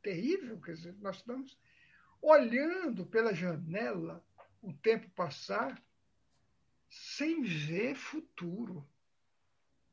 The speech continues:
Isso é um problema muito sério na vida da gente. Então,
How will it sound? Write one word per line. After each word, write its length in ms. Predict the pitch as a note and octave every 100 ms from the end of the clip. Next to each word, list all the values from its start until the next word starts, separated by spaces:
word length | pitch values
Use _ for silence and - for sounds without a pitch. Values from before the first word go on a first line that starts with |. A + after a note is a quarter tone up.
| _ _ _ _ -
Isso 500 | G3 - - C4+ D4
é 140 | C#4
um 280 | D#4+ F4 E4 - -
problema 440 | B3+ F3+ A3 C4
muito 220 | D4+ F4
sério 640 | - - - G#4+ G#4+ F#4+ F3
na 120 | E3
vida 340 | C#3 D#3+ E3+ D#3
da 140 | D3+
gente. 420 | C#3 C#3 - - -
Então, 400 | - C4 C4+